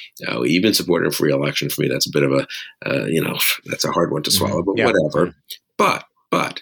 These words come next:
Speaker 1: once he lost, he had to give up power.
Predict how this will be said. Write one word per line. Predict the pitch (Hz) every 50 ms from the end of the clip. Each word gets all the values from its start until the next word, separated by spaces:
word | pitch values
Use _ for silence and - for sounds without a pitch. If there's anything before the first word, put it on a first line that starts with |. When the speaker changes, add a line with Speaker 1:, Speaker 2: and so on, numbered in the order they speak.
| _ -
Speaker 1:
once | - 95 110 139 139 -
he | - 143 123
lost, | 104 85 82 85 87 85 80 - - -
he | - 85 76
had | 67 - 80 82 -
to | - 80 73 - - _ _ _ _ -
give | - 143 -
up | 80 - -
power. | - - - - - - - - 82